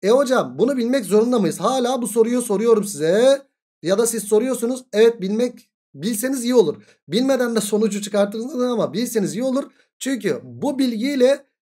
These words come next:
ilerideki yani biraz sonra bir on dakika sonra bir iki üç tane daha bilgi var arkadaşlar. Yani bu bilgi olmadan o bilgiler olmaz. O yüzden bunu da bilin. Ya çember analitiğinde o zaman topu to-, hepi topu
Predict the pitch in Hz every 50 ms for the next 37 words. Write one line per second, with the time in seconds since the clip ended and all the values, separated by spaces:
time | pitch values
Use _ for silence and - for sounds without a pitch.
0 | - 170 180 196 233 247 247 220 262 254 254 - 254 214 143 101 - 139 160 180
1 | 196 185 170 185 269 285 277 240 - - 170 147 135 123 151 208 254 277 269 240
2 | 240 220 226 220 220 202 208 214 220 262 277 285 - _ _ _ _ - 165 185
3 | 247 247 - 208 202 208 - 269 247 - - 254 240 240 254 226 233 240 254 220
4 | 208 208 214 220 254 233 202 170 151 151 151 143 135 139 - - 123 110 110 _
5 | _ _ _ - - 185 202 208 214 220 226 226 - _ _ - 156 262 294 294
6 | 277 247 202 220 233 247 262 262 254 233 180 165 160 160 - 277 302 254 277 226
7 | 208 190 220 254 277 - - _ - 180 170 175 170 190 226 262 254 262 - _
8 | _ - 269 277 262 220 190 185 240 254 254 - 202 220 220 196 214 240 214 185
9 | 139 120 110 - _ _ _ - 165 190 196 190 214 226 262 269 294 285 277 247
10 | 208 208 202 180 160 220 262 247 226 185 170 - - 247 233 285 233 214 196 208
11 | 240 208 240 - 240 - 196 247 262 262